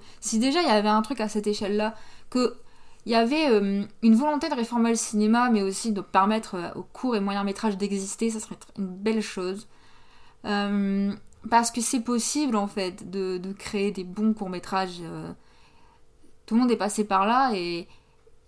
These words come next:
et, bah, beaucoup de, de cinéastes sont passés par le court avant de passer vers le long. Et il y en a encore qui se retournent des fois vers le, le moyen. Parce que voilà, c'est quelque chose de, de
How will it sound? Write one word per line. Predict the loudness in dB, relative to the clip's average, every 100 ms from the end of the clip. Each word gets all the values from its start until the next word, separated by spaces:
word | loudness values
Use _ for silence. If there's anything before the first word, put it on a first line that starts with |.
| -20 -20
et, | -20 -20 -20 -16
bah, | -16 -10 -6 -6
beaucoup | -8 -6 -6
de, | -4 -6 -8 -8 -10 -12 -12
de |
cinéastes | -10 0 2 2 0
sont | -6
passés | -8 -10 -6
par | -6
le | -6
court | -6 -4 -4
avant | -4
de | -8
passer | -8 -8 -10
vers | -10 -8
le | -2
long. | -2 -2 -8 -20 -10
Et | -6
il |
y | 2
en |
a | 2
encore | 6 4 4
qui | -6
se | -6 -4
retournent | 0 0 2 2 2
des | 2
fois | -2
vers | -2 -2
le, | -4 -8 -12 -20 -12
le | -6
moyen. | -2 2 2 4 2 -2 -20 -20 -20 -20 -20 -20 -20 -20 _ -12
Parce | -8 -8
que | -6
voilà, | 2 4 4
c'est | 2 -6
quelque | -10 -14
chose | -10 -10 -8
de, | -8 -8 -8 -8 -8 -12 -20 -20 -20 -20 -20 -20 -20 _ _ -20 _ -4
de | -4 -2 -8